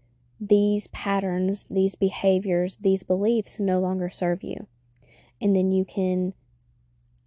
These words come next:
release them and heal from them. If you want to try other methods, there are inner child healing meditations.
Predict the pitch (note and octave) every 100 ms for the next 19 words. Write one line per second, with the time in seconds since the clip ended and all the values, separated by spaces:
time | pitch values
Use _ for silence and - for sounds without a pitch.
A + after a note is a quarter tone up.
0 | _ G3 F#3 F#3+ G#3+ - - - - G#3+
1 | - F#3 F#3+ C#4 D4 - C2 C2+ D2 G#3
2 | _ _ _ _ _ _ _ _ _ _
3 | _ _ - A#3 G#3+ G#3 - - - -
4 | _ _ _ _ C#4 _ _ _ _ A3
5 | G#3 G#3+ G#3 G#3 G3+ G3+ G3+ - - -
6 | _ - G#3 G3+ G3 - - - - -
7 | - F#3+ F3+ - - F#3 G3+ G#3 - -
8 | G#3 G3+ G#3 G3+ - - - _ _ _
9 | G3 F#3+ F#3+ - - F#3+ F#3 F#3 F#3 F#3
10 | - - - _ _ _ _ _ _ _
11 | G#3 G3 G3 - G3 G3 G3 F#3+ G3 -
12 | _ _ - G#3 G3 G3 G3 F#3+ F#3 -
13 | F3+ F#3 G#3+ C4+ D4+ -